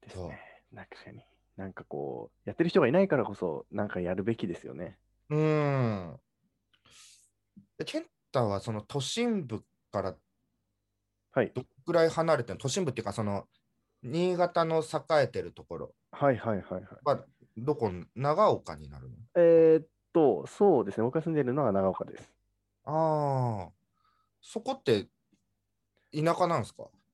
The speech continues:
Speaker 1: まあ、そこそこ、そこそこ、そこそこですよ。あの、新潟県の第二の都市で、でも、
Speaker 2: はいはい。
Speaker 1: 主に活動してるのは、え、その一個隣の市で、人口四万
Speaker 2: うん。
Speaker 1: 人ぐらいの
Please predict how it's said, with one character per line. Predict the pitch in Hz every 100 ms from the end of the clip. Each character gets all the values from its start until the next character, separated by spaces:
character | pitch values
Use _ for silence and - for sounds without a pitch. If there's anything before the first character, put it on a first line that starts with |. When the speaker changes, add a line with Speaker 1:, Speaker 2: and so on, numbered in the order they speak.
| _
Speaker 1:
ま | -
あ、 | 175
そ | - 392
こ | 370
そ | 370
こ、 | 381 370 359 359 - - _ _ -
そ | 190
こ | 226
そ | 226
こ、 | - 202 202 - _ _ _ _ -
そ | 156
こ | 160
そ | 160
こ | 156
で | 143
す | -
よ。 | - - _
あ | 95
の、 | 92 85
新 | - 107 147
潟 | 151 156
県 | 147 123
の | 113
第 | 135 127
二 | 113
の | 101 67
都 | 98
市 | - - - _ _ _ _ _ _
で、 | 117 104 - - _ _ _ _ _ _
で | 131
も、 |
Speaker 2:
は | 120
い | -
は | 139
い。 |
Speaker 1:
主 | 226 190
に | 135
活 | 135 -
動 | 143 147
し | 143
て | 151
る | 147
の | 131 98
は、 | 107 82 - _ _ _ _
え、 | -
そ | -
の | 120 120
一 | 147
個 | -
隣 | 107 120 131 139
の | 139
市 | - 123
で、 | 98 82 - _ _ _
人 | - 123 95
口 | 95 120
四 | 113 123 143
万 | 139
Speaker 2:
う |
ん。 | 139
Speaker 1:
人 | 139
ぐ | 135
ら | 98
い |
の | -